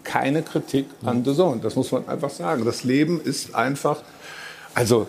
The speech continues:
Netflix hat letztes Mal eine Gewinnwarnung auch rausgebracht, weil die Abonnenten zurückgehen. Also es scheint, das Rad scheint grundsätzlich in der Mediennutzung, äh, völlig überdreht zu sein, ehrlich gesagt.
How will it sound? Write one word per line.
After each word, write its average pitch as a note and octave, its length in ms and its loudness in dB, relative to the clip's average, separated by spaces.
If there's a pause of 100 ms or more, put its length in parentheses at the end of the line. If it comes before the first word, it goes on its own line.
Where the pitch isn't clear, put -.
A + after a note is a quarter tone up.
Netflix C3 440 2
hat B2+ 120 4
letztes B2+ 240 2
Mal B2 120 4
eine B2 100 4
Gewinnwarnung B2 540 4
auch B2+ 200 2
rausgebracht, B2 460 2
weil A#2+ 100 4
die G#2 100 0
Abonnenten A#2+ 480 2
zurückgehen. G#2 520 -2
Also A2+ 180 0
es A#2 80 0
scheint, C#3 280 4
das A#2 240 2
Rad C#3 180 4
scheint B2+ 360 2
grundsätzlich C#3 720 2
in B2+ 100 4
der A#2+ 80 4
Mediennutzung, B2 960 2
äh, F#2+ 1400 -4
völlig D#3 420 4
überdreht C3 520 4
zu A#2+ 100 -2
sein, G#2+ 300 2
ehrlich G2+ 240 -2
gesagt. F#2 260 -2